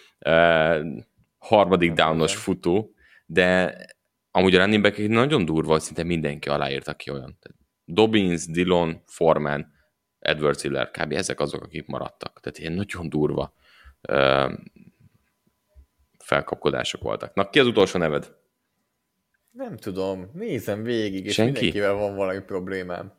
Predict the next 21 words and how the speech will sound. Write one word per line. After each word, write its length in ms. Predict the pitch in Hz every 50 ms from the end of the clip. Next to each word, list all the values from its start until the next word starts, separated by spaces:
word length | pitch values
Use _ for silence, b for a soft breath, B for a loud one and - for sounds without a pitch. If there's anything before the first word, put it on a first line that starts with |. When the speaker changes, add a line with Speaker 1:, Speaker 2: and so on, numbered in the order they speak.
| B B B B B B B B B B
Speaker 1:
Á, 240 | _ - 117 117 104
mo-, 200 | 98 95 95 - -
mo-, 320 | - 55 76 85 85 80 - - - B B B B B B B B B B B _ _ _ _ _ _ _ _ _ _ _ _ _ -
Speaker 2:
Minden-, 360 | 135 139 139 123 107 98 -
Speaker 1:
a- 100 | - 143
Speaker 2:
mindenkinél 460 | 139 156 135 98 87 - 98 98 98
van 220 | 95 101 101 98
valami 540 | 95 98 95 92 92 95 95 95 92 92 92 - _ _ _
probléma 460 | - 110 104 98 101 98 95 95 92
miatt, 220 | 95 95 95 92
nehezen 280 | 117 107 98 92 101 92
tudom 200 | 90 - 101 98
mondani, 240 | 104 107 107 104 104
de 100 | 101 104
akkor 220 | 95 - - 113
egyről 280 | - 113 104 107 98 98
el 120 | 92 92
fogok 280 | - 92 87 85 90 87
bökni, 280 | 90 90 - - 87
jó? 340 | 87 98 120 147 151 - _ _ _ _ _ _ _ _ _ _ _ _ _ _ _ _ _ _ _ _ _ _ _ _ _ _ _ _ _ _
Speaker 1:
Jó. 220 | - - - -